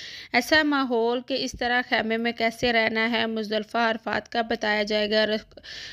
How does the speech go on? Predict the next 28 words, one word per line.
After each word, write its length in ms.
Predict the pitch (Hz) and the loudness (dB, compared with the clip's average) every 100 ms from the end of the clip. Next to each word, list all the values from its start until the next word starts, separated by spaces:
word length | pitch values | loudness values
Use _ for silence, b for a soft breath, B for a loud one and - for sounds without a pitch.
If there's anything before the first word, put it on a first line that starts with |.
| B | B
रस्तों 360 | 233 247 - 277 | 2 4 4 4
का 160 | 269 | 4
बना-, 340 | 247 240 226 220 | 2 2 2 2
बताया 440 | 214 220 220 220 | -2 2 4 4
जाएगा। 360 | 220 226 220 226 | 4 2 2 0
नक्शा 380 | 220 - 240 233 | 0 -4 0 0
के 200 | 240 233 | 0 -2
ज़रिए 280 | 220 226 | -2 0
आपको 380 | 220 214 - 226 | 2 0 -2 -4
तमाम 500 | 226 220 220 220 233 | -4 -4 0 0 0
इन्फॉर्मेशन 680 | 226 214 208 208 208 247 233 | -2 -4 -2 -2 0 0 2
दी 140 | 226 | 0
जाएगी 400 | 208 202 196 214 | 2 2 2 2
कि 120 | 220 240 | 0 0
ऐसे 420 | 226 202 - 226 | 2 0 -2 -4
इस 240 | - 220 | -2 -2
रास्ते 300 | 226 220 214 | -4 -2 -4
से 140 | 214 208 | -2 -2
आप 200 | 208 208 | -2 -2
लोग 160 | 196 | -4
जाएंगे 460 | 190 185 202 220 247 | -2 0 0 2 2
और 140 | 233 | 2
इस 180 | 214 - | -2 -4
रास्ते 320 | 202 - 214 | -6 -4 -6
से 240 | 202 233 277 B B B B B - | -2 -2 -2 B B B B B 4
वापस 420 | 226 226 285 269 | 4 4 2 2
आएंगे 420 | 262 247 240 247 247 - | 2 2 0 0 -2 -4
और 540 | - 226 226 226 233 | 2 4 4 2 2